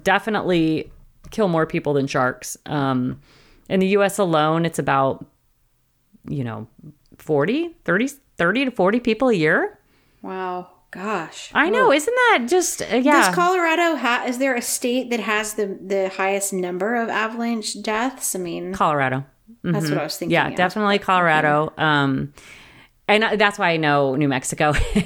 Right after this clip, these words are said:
Speaker 1: <laughs> because I looked, I saw Colorado's the highest. The lowest, which I thought was really interesting, was New York. New York had, like, four or five.
Speaker 2: Huh.
Speaker 1: It's not a place you would think of as having a-, avalanche deaths.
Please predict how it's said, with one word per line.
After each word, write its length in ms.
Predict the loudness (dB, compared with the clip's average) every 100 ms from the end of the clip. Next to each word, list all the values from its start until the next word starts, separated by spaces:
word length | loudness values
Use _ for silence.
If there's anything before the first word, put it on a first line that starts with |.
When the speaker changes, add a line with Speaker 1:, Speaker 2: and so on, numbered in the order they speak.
| 0
Speaker 1:
<laughs> 300 | -2 -2 -4
because 500 | -2 0 0 0 2
I 120 | 2
looked, 260 | 2 0
I 60 | 0
saw 180 | 0 0
Colorado's 480 | 2 4 4 2 0
the 80 |
highest. 260 | 2 2 0 -8 -20 -20 -6
The 120 | 0 2
lowest, 680 | 4 4 6 6 4 0 -4
which 180 | -2 2
I 100 | 2
thought 180 | 0 0
was 160 | -2 0
really 260 | 2 2
interesting, 540 | 2 0 -2 -2 -2 -2
was 140 | 0
New 160 | 2 2
York. 480 | 4 4 2 -2 -8 -2
New 80 |
York 280 | 0 0 -2
had, 220 | -6 -6 -4
like, 180 | -6 -8 -20 _ _ _ _
four 240 | 0 2
or 40 | 2
five. 640 | 0 0 2 2 0 -4 -16 _ _ _ _ _ _ _ _ _ _ -20 -16 -6
Speaker 2:
Huh. 300 | -4 -4 -6
Speaker 1:
It's 80 | -4
not 200 | 2 2
a 40 | 2
place 320 | 2 2 2
you 80 | 0
would 100 | 0
think 180 | 0
of 160 | 0 0
as 160 | -2 0
having 320 | -2 -2 -2
a-, 240 | -4 -4 -2
avalanche 560 | 0 0 0 -2 -6
deaths. 500 | -6 -6 -6 -12 -16